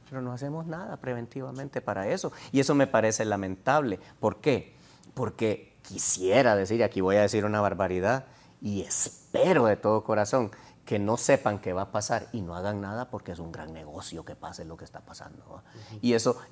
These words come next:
es terrible plantearlo como una posibilidad, pero lamentablemente, en nuestro querido país,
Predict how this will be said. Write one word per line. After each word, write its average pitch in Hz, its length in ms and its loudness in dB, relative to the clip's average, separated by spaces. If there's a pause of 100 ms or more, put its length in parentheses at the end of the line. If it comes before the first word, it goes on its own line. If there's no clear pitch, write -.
es - 380 0
terrible 135 640 4
plantearlo 110 760 0
como 113 160 0
una 123 160 0
posibilidad, 117 640 2 (400)
pero 104 380 2 (380)
lamentablemente, 98 1080 -2
en 92 200 -4
nuestro 92 320 -6
querido 113 440 -2
país, 120 460 -8